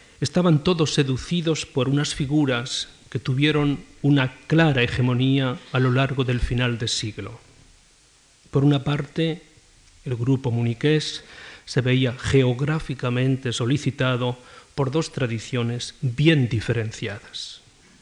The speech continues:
Por una parte, sin ninguna discusión y primera, la cultura francesa del final de siglo. Me he permitido tener un poquito hasta la paciencia de volver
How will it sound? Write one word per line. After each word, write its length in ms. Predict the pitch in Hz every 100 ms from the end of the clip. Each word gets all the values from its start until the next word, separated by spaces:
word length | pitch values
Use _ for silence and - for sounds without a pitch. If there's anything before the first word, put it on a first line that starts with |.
| _ _ _ -
Por 140 | 151
una 200 | 160 147
parte, 640 | 147 151 143 - 180 196 - _ _ - -
sin 200 | - 123
ninguna 300 | 120 139 131
discusión 840 | 117 - - - 143 143 120 139 - -
y 100 | 120
primera, 720 | - 117 113 139 151 180 208 - - - - -
la 120 | 127
cultura 380 | 127 123 151 139
francesa 800 | - 127 120 - 131 - 143 - 196
del 280 | 131 120
final 320 | 117 117 120 113
de 100 | 117
siglo. 400 | - 101 - - - _ _ _ _ _ _ _ -
Me 80 | 131
he 20 |
permitido 760 | 139 135 131 135 151 160 156 156 -
tener 240 | 117 120
un 140 | 123 120
poquito 420 | 123 - 151 143
hasta 200 | 127 123
la 160 | 113 -
paciencia 800 | 113 - 147 147 - 151 135 131 - - - - - -
de 140 | 127
volver 680 | 123 127 123 143 165 170 170